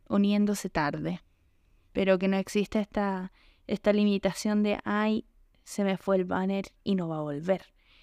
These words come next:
Y también permitiría bajar un poco la carga de, "Oye, este personaje no ha salido hace tantos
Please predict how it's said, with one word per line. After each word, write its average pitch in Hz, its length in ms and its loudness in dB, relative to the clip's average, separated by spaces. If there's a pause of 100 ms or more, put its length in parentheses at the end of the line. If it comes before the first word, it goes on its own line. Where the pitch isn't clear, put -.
(260)
Y - 120 -2
también 233 440 4
permitiría 233 920 2
bajar 208 440 -2
un 214 100 2
poco 220 340 0
la 208 160 2
carga 208 380 0
de, 196 200 -2 (460)
"Oye, 165 320 2
este 180 220 -4
personaje 208 560 0
no 208 80 4
ha 202 80 0
salido 202 480 0
hace 202 240 -6
tantos 190 380 -2